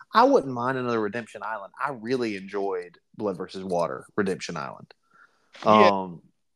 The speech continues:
Speaker 2: I mean, it has to be something that makes sense. And, um, I think the thing with Redemption, uh, if you're gonna do a season like that, bring all returnees back in something like that,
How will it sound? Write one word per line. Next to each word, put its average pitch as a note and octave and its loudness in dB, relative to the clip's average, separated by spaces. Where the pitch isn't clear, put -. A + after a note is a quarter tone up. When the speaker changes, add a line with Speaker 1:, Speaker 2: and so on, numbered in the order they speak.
Speaker 2:
I - -10
mean, F#3+ -2
it F3 -8
has F#3+ 2
to - -20
be F3 -2
something C#3+ -2
that B2 -10
makes B2+ -8
sense. B2+ -6
And, B2 -4
um, B2 0
I D#3+ -2
think D#3+ -4
the C#3 -4
thing E3+ -2
with C#3 -6
Redemption, B2+ -6
uh, A#2+ -4
if A#2+ -6
you're C#3 -4
gonna C#3 2
do C3 6
a B2+ 0
season C3 -2
like A#2+ -6
that, B2 -2
bring D3 4
all C3 4
returnees A#2+ -6
back B2+ -8
in C3+ -12
something C#3+ -8
like C3+ -8
that, C#3 -4